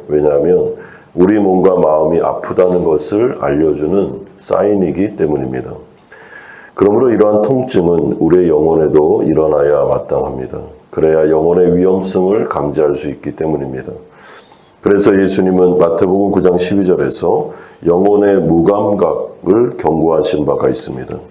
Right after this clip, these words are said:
예수께서 들으시고 이르시되, "건강한 자에게는 의사가 쓸데없고 병든 자에게라야 쓸데있느니라."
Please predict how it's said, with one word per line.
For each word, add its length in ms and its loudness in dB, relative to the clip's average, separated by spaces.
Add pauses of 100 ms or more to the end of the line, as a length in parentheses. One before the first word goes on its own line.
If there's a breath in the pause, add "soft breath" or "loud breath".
(680 loud breath)
예수께서 500 2
들으시고 500 0
이르시되, 480 2
"건강한 540 2
자에게는 440 2
의사가 340 -2
쓸데없고 920 -4 (340 loud breath)
병든 500 2
자에게라야 720 2
쓸데있느니라." 1300 -2